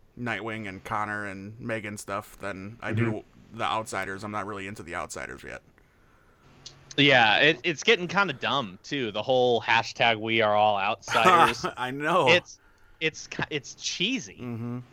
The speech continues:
Speaker 3: And not in, like, a fun comic booky way. It's cheesy in a cringy way. Like, every time they say it, and Beast Boy's like, "We are all outsiders." I'm like, "Oh, ugh.
Speaker 1: Yeah.
Speaker 3: Ah, stop it. Stop saying that."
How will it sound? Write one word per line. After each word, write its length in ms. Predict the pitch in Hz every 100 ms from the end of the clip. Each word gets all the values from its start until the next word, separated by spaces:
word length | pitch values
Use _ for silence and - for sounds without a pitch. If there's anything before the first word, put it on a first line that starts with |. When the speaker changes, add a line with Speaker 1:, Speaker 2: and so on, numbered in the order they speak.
| - - -
Speaker 3:
And 200 | 139 147
not 180 | 175 196
in, 60 | 190
like, 220 | 170 -
a 60 |
fun 680 | 147 - 151 151 143 139 127 -
comic 400 | 139 143 147 -
booky 240 | 113 117
way. 240 | 104 101 95
It's 180 | 98 -
cheesy 440 | - 160 139 127
in 60 | 110
a 60 |
cringy 600 | - - 135 131 113 107
way. 240 | 95 92 92
Like, 160 | 92
every 200 | 139 139
time 260 | 139 151 127
they 100 | 110
say 320 | - 131 123
it, 180 | 110 - - _ _ _ _
and 180 | 120 110
Beast 240 | 131 123
Boy's 240 | 131 123 117
like, 240 | 117 107 - - -
"We 260 | 151 226 208
are 120 | 175
all 280 | 165 156 147
outsiders." 920 | 160 160 160 - 131 113 98 95 - - _ _ _ -
I'm 60 |
like, 140 | 139 -
"Oh, 460 | 233 135 110 - - -
ugh. 460 | 165 151 - - - - - - -
Speaker 1:
Yeah. 280 | 95 76 - _ _ _ _ -
Speaker 3:
Ah, 400 | 202 143 117 107
stop 320 | - - - 107
it. 100 | -
Stop 240 | - 302 -
saying 320 | 240 262 156
that." 200 | 87 71